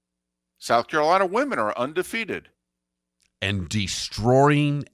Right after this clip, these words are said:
Speaker 2: everything in their sight.
Speaker 1: So, just saying. You know, there's, there's stuff out there. That's all. By the way, the Gators blew a twenty-one point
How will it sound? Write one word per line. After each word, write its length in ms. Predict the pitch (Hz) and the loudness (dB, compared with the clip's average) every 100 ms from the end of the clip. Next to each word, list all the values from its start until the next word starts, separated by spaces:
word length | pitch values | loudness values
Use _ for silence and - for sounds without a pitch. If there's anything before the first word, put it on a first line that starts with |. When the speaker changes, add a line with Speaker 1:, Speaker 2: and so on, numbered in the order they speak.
| - | 2
Speaker 2:
everything 680 | 143 139 175 175 - 156 156 | 4 4 2 0 -2 -2 -2
in 240 | 156 139 | -2 0
their 180 | 131 120 | 2 0
sight. 560 | 98 - 117 95 69 - _ _ _ _ _ _ _ _ _ _ _ _ _ _ _ _ _ _ _ _ _ _ _ _ _ _ _ _ _ _ | -2 -2 0 0 -2 -14 _ _ _ _ _ _ _ _ _ _ _ _ _ _ _ _ _ _ _ _ _ _ _ _ _ _ _ _ _ _
Speaker 1:
So, 380 | - 76 69 64 _ _ _ _ - | -16 -14 -16 -20 _ _ _ _ -20
just 180 | 85 - | -14 -6
saying. 420 | 202 226 104 - _ _ _ _ _ _ _ _ | -4 -4 -8 -14 _ _ _ _ _ _ _ _
You 140 | _ 311 | _ -14
know, 100 | 123 | -12
there's, 300 | 156 147 - | -10 -12 -10
there's 160 | 180 160 | -8 -6
stuff 280 | - 185 202 | -4 -4 -2
out 180 | 214 | -4
there. 220 | - 69 - _ _ _ _ _ _ _ | -8 -16 -18 _ _ _ _ _ _ _
That's 200 | - 170 | -12 -10
all. 240 | 90 110 - _ _ _ _ _ _ - | -10 -10 -12 _ _ _ _ _ _ -12
By 120 | - | -10
the 100 | 101 | -4
way, 160 | 101 | -2
the 100 | 107 | -2
Gators 600 | 67 - 120 165 113 80 | -6 -6 0 0 0 -6
blew 240 | 87 95 95 | -10 -8 -8
a 20 | |
twenty-one 760 | - - 135 160 190 127 143 113 | -10 -12 -6 -6 -4 -4 -6 -8
point 400 | - 120 127 | -8 -4 -4